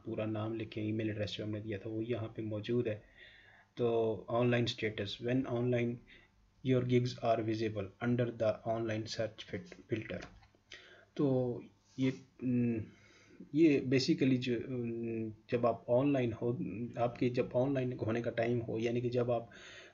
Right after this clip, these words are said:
काम करना पसंद करें या जिस time पे आपके पास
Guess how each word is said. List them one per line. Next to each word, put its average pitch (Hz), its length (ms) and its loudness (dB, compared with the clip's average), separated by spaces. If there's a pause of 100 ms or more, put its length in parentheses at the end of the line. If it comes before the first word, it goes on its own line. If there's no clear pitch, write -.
काम 165 400 6
करना 123 600 0 (400)
पसंद 139 340 4
करें 117 300 4
या 120 120 2
जिस 123 360 -2
time 120 200 2
पे 117 80 0
आपके 117 180 -2
पास - 440 0